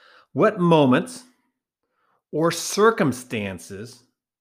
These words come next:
from this past year of twenty twenty energized you in new ways? What moments or circumstances from the past year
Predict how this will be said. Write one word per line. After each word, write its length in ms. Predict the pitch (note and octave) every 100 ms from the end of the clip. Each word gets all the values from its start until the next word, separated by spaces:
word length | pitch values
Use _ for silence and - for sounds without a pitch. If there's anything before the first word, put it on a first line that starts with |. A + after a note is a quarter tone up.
| _ _ -
from 160 | E3+ E3+
this 160 | F3
past 560 | - - F3+ F#3+ F#3+ -
year 160 | D#3+
of 60 | D3+
twenty 340 | - E3 D3
twenty 600 | A#2+ - E3+ C#3 F#2+ G2 _ _ _ _ _ _ _ _ _ _ _ _ _ _ _ _ _ -
energized 760 | F#3 F#3+ D3+ D#3 D#3+ D#3 A#2+
you 200 | C#3+ D3+
in 240 | C#3+ C3+ C3
new 160 | C3+
ways? 440 | B2 A2 F2+ - - _ _ _ _ _ _ _ _ _ _ _ _ _ _
What 180 | A#2 A#2
moments 500 | C3+ D3 F#3+ A3+ A3
or 80 | G#3+
circumstances 840 | G#3 E3+ C#3 A#2+ C3+ B2 C#3 B2+
from 180 | C3+ A#2+
the 60 |
past 540 | - - E3+ F#3+ - -
year 520 | A#2 G#2 A2+ A#2 _